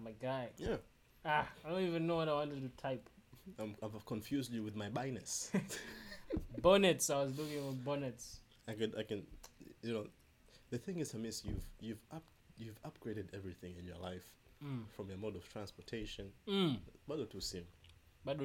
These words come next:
Speaker 1: tu sim.
Speaker 2: Mm, bado tu sim. And I know you don't want to do it because you know that it will be in your face.
Speaker 1: Now I know
Speaker 2: Yeah, that's the
Speaker 1: what
Speaker 2: one.
Speaker 1: bonnets are. Okay.
Speaker 2: Yeah.
Speaker 1: What will be in my face?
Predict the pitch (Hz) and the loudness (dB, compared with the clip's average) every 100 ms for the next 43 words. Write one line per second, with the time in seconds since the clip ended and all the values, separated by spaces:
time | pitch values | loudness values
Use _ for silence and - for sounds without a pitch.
0 | 135 147 - 139 98 - 104 202 147 120 | -4 -6 -4 -4 -4 -8 -8 -4 -4 -4
1 | 104 104 104 127 156 185 135 139 139 127 | -6 -6 0 2 4 4 6 6 4 2
2 | 110 123 104 - 117 101 104 110 104 95 | 0 0 0 -2 -2 0 -2 0 0 -2
3 | - 98 104 101 110 98 92 90 - 104 | -4 -4 -4 -4 -4 -4 -6 -6 0 0
4 | 87 - - 127 143 143 127 123 123 120 | 0 -4 -4 0 2 4 2 2 0 0
5 | 113 - - - 95 98 - 98 92 120 | -4 -8 -8 0 2 2 2 0 0 0
6 | 117 107 - 110 110 120 - 110 98 92 | -2 -6 -8 -8 -6 -8 -8 -8 -6 -6
7 | 80 - - - - - - 135 175 180 | -8 -14 -20 -20 -20 -20 0 4 6 6
8 | 165 170 165 156 165 214 - | 4 4 4 4 2 2 -2